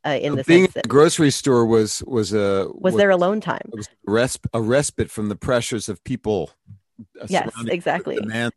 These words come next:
Speaker 2: on their attention, and instead they could just wander the aisles and be alone.
Speaker 1: Yeah.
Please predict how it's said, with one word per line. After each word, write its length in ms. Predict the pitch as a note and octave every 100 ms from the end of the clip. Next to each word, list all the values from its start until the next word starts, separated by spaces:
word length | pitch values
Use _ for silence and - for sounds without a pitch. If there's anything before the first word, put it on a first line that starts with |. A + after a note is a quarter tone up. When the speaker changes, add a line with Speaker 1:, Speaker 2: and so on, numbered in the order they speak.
| -
Speaker 2:
on 100 | G2+
their 220 | G2+ G2+
attention, 680 | - G2+ - B2 B2+ A2+ G2
and 180 | F2+ G#2
instead 440 | G2+ - A#2 G#2
they 140 | G#2
could 200 | F#2+ A2
just 200 | F#2 G2+
wander 340 | G#2+ G2+ G2+ G2
the 180 | G2 G2
aisles 340 | G2 G2 -
and 100 | F2+
be 100 | G2+
alone. 440 | F2 F2 G#2 D2+ - _ _ _
Speaker 1:
Yeah. 400 | E3 E3 F#3 G3